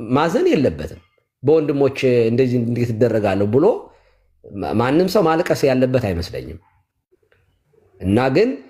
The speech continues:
ስህተቶች ሲኖሩ ግን በውስጥ ላይ ም-፣ ምንኮረኩመው ሰው ይኑር፣ ምንቀጣው፣ ምንቆነጠጠው፣ "አይ አጥፍተሃል፣ ስነ ስርዓት ይኑር" ምናምን ብለን እንደ፣ እንደ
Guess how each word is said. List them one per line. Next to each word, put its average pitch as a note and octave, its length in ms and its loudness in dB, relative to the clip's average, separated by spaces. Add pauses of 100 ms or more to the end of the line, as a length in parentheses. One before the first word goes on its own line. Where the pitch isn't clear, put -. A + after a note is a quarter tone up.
(380)
ስህተቶች G#3+ 500 0
ሲኖሩ F#3 420 2
ግን E3+ 160 2
በውስጥ D#3 380 0
ላይ F3 180 2 (100)
ም-፣ D3 200 0
ምንኮረኩመው D3+ 760 0
ሰው A3 160 4
ይኑር፣ C3 300 2 (100)
ምንቀጣው፣ B2+ 500 0
ምንቆነጠጠው፣ B2 640 0
"አይ A2+ 180 0 (420)
አጥፍተሃል፣ A#2+ 460 -4
ስነ C#3 200 0
ስርዓት C3+ 260 0
ይኑር" F2+ 240 -6 (480)
ምናምን D3+ 340 2
ብለን F#3 260 2 (280)
እንደ፣ C#3 240 2
እንደ C#3 160 0